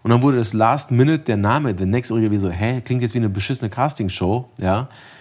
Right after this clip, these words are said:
Ähm, und wir wollen ja gar nicht sein wie Uri Geller. Aber der hat uns dann belabert. Uri Geller kam und es, wir waren zwei. Äh, Nikolai,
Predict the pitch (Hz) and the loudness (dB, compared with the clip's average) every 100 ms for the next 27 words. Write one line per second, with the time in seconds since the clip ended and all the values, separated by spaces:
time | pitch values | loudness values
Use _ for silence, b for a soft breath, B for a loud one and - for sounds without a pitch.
0 | B B - 104 101 104 104 104 95 131 | B B -2 2 2 2 0 2 4 4
1 | 143 110 107 107 127 151 107 101 92 87 | 4 0 0 2 2 4 2 2 2 0
2 | 92 117 135 b b b b 95 101 90 | 2 0 -2 b b b b -6 -4 -4
3 | 123 - 123 - 110 92 87 110 87 107 | -6 -6 -6 -4 -4 -2 -2 -2 -4 0
4 | 101 98 110 80 - 82 95 127 - _ | 0 0 -2 -2 -4 -6 -6 -8 -14 _
5 | - 98 92 95 95 - 104 92 - 78 | -4 -2 0 0 0 -2 -2 -2 -6 -8
6 | 87 90 98 101 98 101 101 | -4 -4 -2 0 0 0 -4